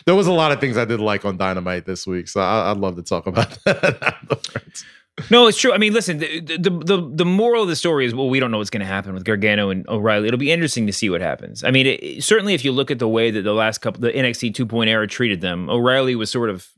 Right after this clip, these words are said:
Speaker 2: shunted off into this weird tag team thing, but, but, you know, Gargano was put in that main event match. He's a face of the company, and that could have been just a fond farewell. I mean, it was a fond farewell one way or the other.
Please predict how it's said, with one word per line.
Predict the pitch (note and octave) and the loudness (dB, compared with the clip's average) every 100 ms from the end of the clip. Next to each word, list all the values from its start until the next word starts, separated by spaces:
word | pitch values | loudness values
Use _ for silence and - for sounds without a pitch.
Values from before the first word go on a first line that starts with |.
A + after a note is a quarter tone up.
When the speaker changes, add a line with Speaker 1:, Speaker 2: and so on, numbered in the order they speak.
| - | -6
Speaker 2:
shunted | - B2+ A#2+ | -2 0 2
off | A2+ A2 G#2+ | 4 2 -2
into | A#2 | -4
this | G#2 G#2 | -4 -4
weird | A#2+ G#2+ | -4 -2
tag | B2 A#2+ A2+ | 2 2 2
team | A#2 A2 | -2 -4
thing, | G2+ A#2 A2 | -2 0 0
but, | G#2+ G2 - | 0 -2 -4
but, | G#2+ A2 - - | -6 -6 -6 -16
you | A#2 C3 | -8 0
know, | A2 | 2
Gargano | G#2 A2+ A#2 C3 A#2 | 4 2 4 2 2
was | G#2 | -2
put | - A2 | -4 -4
in | |
that | A#2+ G#2 | -2 0
main | A2 G#2 | 2 2
event | G2+ F2 | 0 0
match. | C#3 C3+ B2 | 2 2 2
He's | A#2 | -2
a | F#2+ | -4
face | - G2+ F#2+ | 0 0 0
of | |
the | F2 | -4
company, | - C3 B2+ B2 A2 | 0 0 0 0 0
and | B2 | 0
that | D#3 | 0
could | D#3+ E3 | -2 -4
have | C3+ | -2
been | C3 | -2
just | B2 - | -2 -4
a | |
fond | G#2 A#2+ A2+ | 0 2 2
farewell. | G#2+ G#2+ A2+ C3+ C3 | 2 0 2 2 2
I | A#2+ | 0
mean, | A2 | 0
it | A2 | 2
was | D3+ | 0
a | A#2+ | 0
fond | - A2 G2 | -2 -2 -2
farewell | G#2+ G#2 G#2 G2+ | -2 0 0 0
one | G#2 | 0
way | G2+ | 0
or | |
the | F#2 F#2+ | 0 2
other. | A2+ E2+ | 2 -2